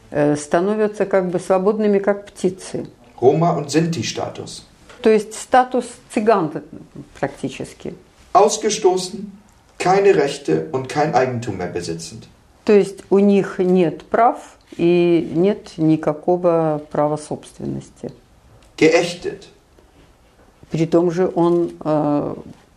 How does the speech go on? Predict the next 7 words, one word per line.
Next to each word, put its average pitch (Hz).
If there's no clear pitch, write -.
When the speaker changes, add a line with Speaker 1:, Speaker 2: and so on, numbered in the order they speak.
Speaker 1:
подтвержден. 185
Speaker 2:
Können 220
überall 175
verfolgt 160
und 135
getötet 90
werden. -